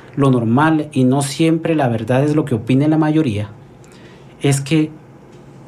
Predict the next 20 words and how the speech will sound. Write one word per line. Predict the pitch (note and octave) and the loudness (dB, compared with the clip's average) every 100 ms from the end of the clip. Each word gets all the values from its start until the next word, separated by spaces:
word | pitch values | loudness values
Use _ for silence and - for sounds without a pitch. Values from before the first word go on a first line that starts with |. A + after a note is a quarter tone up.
| - - - - - - - - - - | -20 -20 -20 -20 -20 -20 -20 -20 -10 0
un | D#3+ E3 | 0 2
grupo | F3+ F3+ F#3 | 0 0 0
de | F3 | 0
personas | F3 D#3+ D3+ E3+ D3+ A#2 | 0 -4 -2 0 0 -2
que | A#2 | -4
se | A2+ | -4
pusieron | - A2+ C#3+ D#3 | -2 -2 0 0
de | D#3+ | 0
acuerdo, | C#3+ - D#3+ C3+ G#2+ A#2 - - - - | -2 -2 -2 -2 -4 -6 -12 -20 -20 -12
que | - C3 | -6 -2
pensaban | A2+ G#2+ D3+ C#3+ B2 | 0 0 0 0 0
que | A2 | 0
defendían | G#2 G2 G2+ B2 D3 | -2 -2 -2 -2 0
la | D3 | 0
verdad, | C3 A2 A#2+ B2 - - - - | 0 0 -4 -4 -12 -20 -20 -2
mataron | C#3 C#3+ C#3+ F#2+ G2 | 0 2 0 0 -2
a | C3+ | -2
Jesús | C#3 C#3+ G2 F#2 | 0 -2 -4 -6
de | - | -2
Nazaret. | A2 G#2+ E2+ D2+ | -2 -2 -6 -10